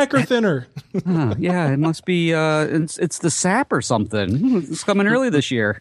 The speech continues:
Speaker 1: Uh, dude, when I finished the Blacker House chair, that would have been kind of a nightmare to do if I were doing maybe, like, a, an oil-based poly or something like that. Uh, and, and the only way to go with that for me was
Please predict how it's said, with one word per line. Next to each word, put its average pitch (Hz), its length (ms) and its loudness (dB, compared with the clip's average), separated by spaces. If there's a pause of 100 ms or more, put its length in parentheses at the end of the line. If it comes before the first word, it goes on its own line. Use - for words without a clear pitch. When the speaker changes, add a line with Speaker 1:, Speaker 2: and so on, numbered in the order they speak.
Speaker 1:
Uh, 175 60 2
dude, 175 240 0
when 156 160 2
I 185 100 2
finished 233 480 -2
the 175 120 2
Blacker 156 360 0
House 143 220 2
chair, - 300 -4
that 143 240 0
would 190 100 2
have 165 80 2
been 139 420 2 (200)
kind 175 200 2
of 147 80 2
a 143 40 4
nightmare - 520 -4
to - 80 -6
do 127 240 -2
if 127 140 -8
I 131 60 0
were 127 100 0
doing 123 300 -2
maybe, 120 180 -6
like, 120 240 -8
a, 120 220 -6 (240)
an - 280 -10
oil-based 127 600 2
poly 117 320 0
or 120 100 -4
something 120 360 -2
like 117 140 -6
that. 120 180 -2 (360)
Uh, 113 220 0
and, 147 180 -4
and 151 160 0
the 147 100 2
only 170 160 4
way 180 120 2
to 175 60 2
go 190 160 0
with 180 100 -2
that 143 240 0
for 143 140 -2
me 160 200 2
was 135 280 -2